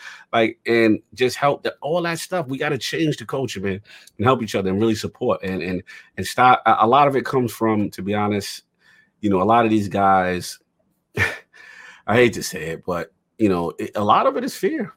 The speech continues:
A lot of it is fear of, of if I allow this person on my platform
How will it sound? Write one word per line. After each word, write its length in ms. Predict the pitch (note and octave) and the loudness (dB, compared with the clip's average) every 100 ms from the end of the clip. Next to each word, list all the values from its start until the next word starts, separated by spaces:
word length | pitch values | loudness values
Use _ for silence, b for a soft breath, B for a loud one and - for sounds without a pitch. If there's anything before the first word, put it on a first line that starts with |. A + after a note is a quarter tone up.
| - | -10
A 60 | |
lot 180 | G#2+ F#3 | -6 -4
of 100 | G#3 | -2
it 40 | F#3+ | -4
is 80 | E3 | -4
fear 360 | - E3+ E3+ G#2 | -4 -2 0 0
of, 180 | G2 A2 | -2 -2
of 260 | A2 F#2+ _ b b | -2 -4 _ b b
if 160 | - G#2+ - | -4 -2 2
I 180 | A2 A#2+ | 4 4
allow 460 | G#2+ G2+ A#2 C#3 | 4 2 4 2
this 260 | B2 B2 B2 | 2 0 -2
person 800 | - B2+ A2+ - A2 G#2 G2 G2 _ _ _ _ _ | -2 0 0 -2 -2 0 -2 -6 _ _ _ _ _
on 260 | A2 A2 F#2+ | 2 4 4
my 200 | F#2 F#2 | 4 2
platform 760 | - C3 - - E2+ D#2 D#2 | 2 0 0 -4 -8 -8 -12